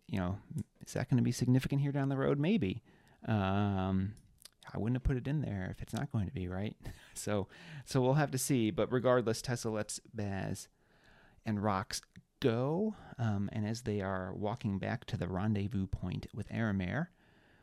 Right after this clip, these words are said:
Aramir, Aramir, I should probably know how to pronounce it since it's my book, but, um,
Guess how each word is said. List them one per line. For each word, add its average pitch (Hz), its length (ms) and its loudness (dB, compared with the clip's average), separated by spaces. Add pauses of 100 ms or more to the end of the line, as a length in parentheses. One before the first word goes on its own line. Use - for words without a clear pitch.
(240)
Aramir, 139 520 2
Aramir, 143 720 2 (880)
I 180 60 8
should - 180 2
probably 135 240 2
know 123 160 2
how 127 80 2
to 101 80 0
pronounce 95 420 -2
it - 140 -6
since 92 260 -6
it's - 160 -8
my 90 180 -6
book, 98 340 -8 (100)
but, 90 160 -4
um, 87 340 0